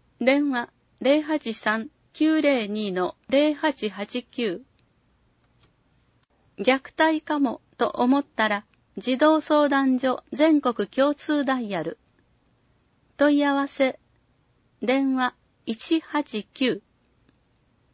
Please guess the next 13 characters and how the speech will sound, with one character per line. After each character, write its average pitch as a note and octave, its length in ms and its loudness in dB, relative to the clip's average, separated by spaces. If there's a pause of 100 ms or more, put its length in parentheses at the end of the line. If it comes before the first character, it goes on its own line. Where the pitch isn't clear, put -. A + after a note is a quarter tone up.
(800)
山 C4+ 340 -2
口 B3 480 -6
い C#4+ 100 4
の D4 160 4
ち B3 180 -8
の G3 160 -4
電 F#3 300 -6
話。 E3+ 220 -6 (960)
問 C4 240 0
い C4+ 80 2
合 B3+ 80 2
わ B3 160 -2
せ。 - 300 -6